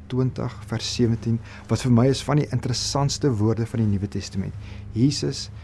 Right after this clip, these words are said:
sê vir Maria Magdalena, "Moet my nie langer vashou nie. Moet, moet nie langer aan my klou nie. Ek is nie meer die,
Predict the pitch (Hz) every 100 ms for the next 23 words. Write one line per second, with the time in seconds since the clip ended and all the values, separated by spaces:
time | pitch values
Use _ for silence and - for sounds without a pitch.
0 | - - 104 104 107 101 104 113 110 -
1 | 104 92 90 92 - - - - - -
2 | - 101 98 147 - 143 139 139 135 -
3 | - - 98 95 95 110 123 120 117 -
4 | - - - - 113 - 107 87 95 -
5 | - - - - - - - - 123 131
6 | 151 - - - 170 196 208 175 143 143
7 | 165 175 - 160 160 - 151 135 98 87
8 | - - - - - - - - 170 -
9 | 180 - 165 143 143 131 127